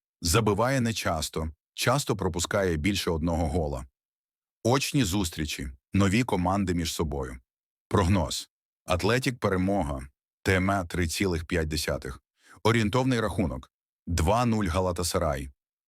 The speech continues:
Буде Глімт Галатасарай. Стабільний вдома. Атакує через фланги. Середня результативність — два голи на матч. Буде Глімт. Атакуюча команда. Забиває навіть сильним суперникам,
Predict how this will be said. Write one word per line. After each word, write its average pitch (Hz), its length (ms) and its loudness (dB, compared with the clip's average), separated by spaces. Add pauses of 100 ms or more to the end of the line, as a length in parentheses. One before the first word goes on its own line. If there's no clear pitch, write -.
(140)
Буде 107 540 2 (340)
Глімт 87 480 2
Галатасарай. 76 800 -2 (360)
Стабільний 101 560 2
вдома. 78 500 -2 (340)
Атакує 98 540 0
через 85 300 -2
фланги. 90 560 0 (340)
Середня 98 520 0
результативність — 82 840 0
два 90 200 0
голи 87 280 0
на 80 100 0
матч. 69 420 -6 (540)
Буде 113 360 2
Глімт. 110 580 0 (260)
Атакуюча 110 560 0
команда. 101 580 -2 (280)
Забиває 92 640 2
навіть 82 300 0
сильним 80 380 -2
суперникам, 90 680 -2